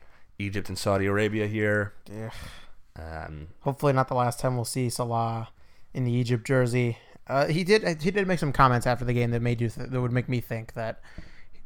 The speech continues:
Speaker 2: that, that that's, that the rumors may be a bit unfounded. So that's good.
Speaker 1: Yeah, but he didn't seem all that happy. I mean, with decent reason. He was kind of a one-man wrecking ball. Um,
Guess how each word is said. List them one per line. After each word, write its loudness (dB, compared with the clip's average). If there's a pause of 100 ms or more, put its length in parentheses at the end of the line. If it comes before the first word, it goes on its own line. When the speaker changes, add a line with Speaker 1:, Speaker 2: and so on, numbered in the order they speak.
(100)
Speaker 2:
that, -2
that 0
that's, 0
that -2
the 6
rumors 6
may 4
be 4
a 4
bit 4
unfounded. -2
So 0
that's 8
good. -6 (720)
Speaker 1:
Yeah, 6 (340)
but 2
he 2
didn't 0
seem 0
all 4
that 2
happy. 0 (180)
I -6
mean, -4
with -8
decent -8
reason. -6
He -6
was -6
kind -4
of -8
a -6
one-man -6
wrecking -6
ball. -4 (640)
Um, -4